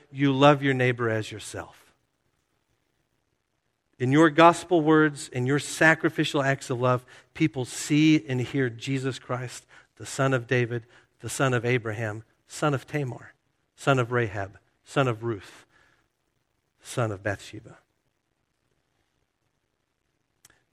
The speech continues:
Matthew chapter one does more than just inform our theology.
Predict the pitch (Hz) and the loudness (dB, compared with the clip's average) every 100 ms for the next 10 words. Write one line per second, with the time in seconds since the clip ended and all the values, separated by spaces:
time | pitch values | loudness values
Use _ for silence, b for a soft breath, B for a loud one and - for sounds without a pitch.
0 | _ 131 135 165 - 165 165 143 139 131 | _ -4 -4 -2 2 2 4 2 2 2
1 | 131 123 131 131 123 123 123 120 123 113 | 0 0 -2 -2 -2 -4 -6 -8 -10 -8
2 | 127 120 120 117 131 117 104 107 104 110 | -4 -2 -2 -4 -4 -2 -2 -4 -10 -14